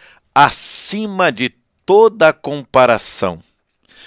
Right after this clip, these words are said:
Na medida em que não olhamos para as coisas palpáveis que se veem,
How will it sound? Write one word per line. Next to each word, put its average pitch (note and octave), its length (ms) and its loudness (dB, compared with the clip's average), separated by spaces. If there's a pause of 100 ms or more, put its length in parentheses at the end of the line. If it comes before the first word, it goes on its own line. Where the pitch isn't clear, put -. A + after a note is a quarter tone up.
(400)
Na C3 220 -2
medida G3 440 -2
em G#3 80 -4
que F#3+ 180 0
não F3+ 180 0
olhamos F#3 440 0
para D#3+ 180 2
as - 100 -2
coisas F3+ 380 2
palpáveis E3 840 4
que D3+ 140 -8
se - 160 -6
veem, C#3+ 640 2